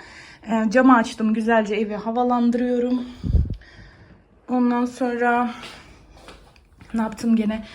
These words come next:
Çarşafları güzelce değiştirdim. E, alt-, alttaki alezlere varana kadar değiştirdim. E, tertemiz. Şu anda güzel yumuşatıcı kokuyor ev.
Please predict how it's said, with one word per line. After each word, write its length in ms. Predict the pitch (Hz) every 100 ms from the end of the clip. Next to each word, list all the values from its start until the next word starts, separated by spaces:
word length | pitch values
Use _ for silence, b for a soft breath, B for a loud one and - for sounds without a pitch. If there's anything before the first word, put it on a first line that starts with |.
| B B B
Çarşafları 560 | - 240 233 226 233 220
güzelce 520 | 220 208 220 214 208
değiştirdim. 840 | 214 233 - 254 247 247 254 247 - B B B B B B -
E, 380 | 233 233 226 220 226
alt-, 300 | 226 - -
alttaki 520 | 220 220 233 226 247
alezlere 580 | 226 226 202 220 233 220
varana 340 | 214 226 240
kadar 380 | 254 220 214 196
değiştirdim. 600 | 208 202 - 214 302 339 B - -
E, 320 | 208 208 202
tertemiz. 600 | 233 214 208 202 262 - - B B B B B - - B B B B -
Şu 180 | -
anda 180 | 214 220
güzel 340 | 208 202 220 208
yumuşatıcı 580 | 214 196 208 214 202
kokuyor 460 | - 208 - 196 190
ev. 200 | 240